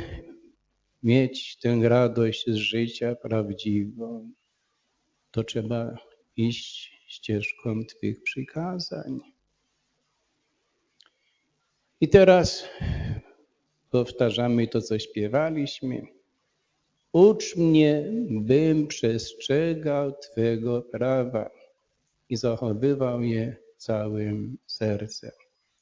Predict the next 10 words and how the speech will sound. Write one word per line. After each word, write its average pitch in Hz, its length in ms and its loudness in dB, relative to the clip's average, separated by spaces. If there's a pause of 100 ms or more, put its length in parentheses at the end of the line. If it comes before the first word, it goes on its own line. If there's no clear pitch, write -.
(680)
Tak, 185 320 8
Panie 151 320 10
Jezu, 113 480 6 (960)
Ty 160 160 8
masz 151 300 8
swoje 143 500 4
sposoby 127 720 2
uczenia. 127 520 4 (600)
Jesteś 120 400 0
najlepszym 120 720 2